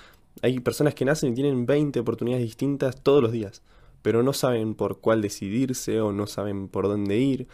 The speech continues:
y llega un punto que terminan estancadas y no terminan creciendo. Cuando hay personas que tienen dos oportunidades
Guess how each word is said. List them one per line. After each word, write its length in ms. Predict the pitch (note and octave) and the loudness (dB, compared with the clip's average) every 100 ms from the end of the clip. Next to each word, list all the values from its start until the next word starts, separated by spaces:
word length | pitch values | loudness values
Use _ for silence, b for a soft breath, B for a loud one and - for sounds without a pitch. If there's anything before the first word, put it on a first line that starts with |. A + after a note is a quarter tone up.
| B B B | B B B
y 120 | - G#2 | -8 -2
llega 200 | B2+ B2 | 0 2
un 120 | A#2 | 2
punto 280 | C#3 D3+ B2 | 0 0 0
que 240 | A2 G#2 | -2 -4
terminan 400 | - G2+ B2+ A#2+ | -2 -2 2 0
estancadas 640 | A2 - A2 C3+ D#3 - | 0 -2 0 2 0 0
y 20 | |
no 80 | A2 | -6
terminan 320 | A2+ A#2 A#2 | -2 -2 -2
creciendo. 520 | G#2+ G#2 C#3+ C3 G2 F#2 | -4 -4 -2 -2 -4 -6
Cuando 260 | G#2+ G#2 | -6 -4
hay 60 | A#2 | -4
personas 360 | G#2+ - C3 | -6 -6 -8
que 240 | - G#2 G2+ | -6 -6 -4
tienen 360 | A2 A2 A2 | -2 -2 0
dos 280 | B2+ D3 - | 2 0 0
oportunidades 800 | A2+ A2 G#2+ G#2 C3 B2 B2+ - | -2 -2 -2 -4 -2 -2 -4 -8